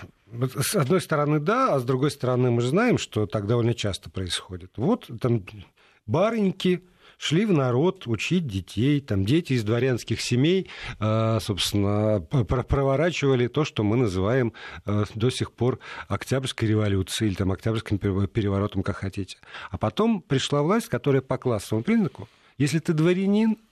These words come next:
или представитель буржуазии, или там еще какое-нибудь з-, т-, такое купечество, тогда тебе не место просто. Тогда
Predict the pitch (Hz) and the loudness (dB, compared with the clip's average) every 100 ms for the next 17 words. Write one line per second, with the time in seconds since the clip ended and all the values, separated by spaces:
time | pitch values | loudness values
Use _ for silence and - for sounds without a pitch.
0 | - 110 - 101 - 143 135 143 131 151 | -2 -2 -2 -4 0 0 0 -2 0 2
1 | 151 170 170 196 208 196 - _ - - | 2 2 2 2 2 0 -4 _ -20 -4
2 | 127 120 - 131 135 - 147 143 147 143 | 2 2 2 2 0 0 0 0 2 4
3 | 143 127 113 92 - 123 147 135 170 220 | 4 2 -4 -4 -2 0 2 2 0 0
4 | 214 - 151 - - - 110 107 120 - | 0 0 -4 -8 -14 -6 -4 0 0 0
5 | 113 120 139 175 202 113 - - - - | 2 4 4 4 4 0 -8 -14 -14 -18
6 | - - - - 107 104 113 123 123 | -18 -20 -20 -8 -4 -2 0 0 -2